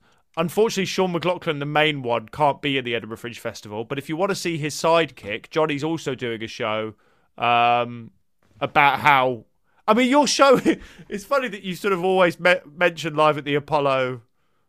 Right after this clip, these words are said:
when you're checking into restaurants and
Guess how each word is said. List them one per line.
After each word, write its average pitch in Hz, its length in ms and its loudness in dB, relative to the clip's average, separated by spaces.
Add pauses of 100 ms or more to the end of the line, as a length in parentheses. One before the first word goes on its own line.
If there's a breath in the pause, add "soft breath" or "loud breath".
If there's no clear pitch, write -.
(800)
when 147 180 -8
you're 143 420 -2
checking 143 380 -8
into 135 200 -10
restaurants 127 600 -8
and 120 260 -16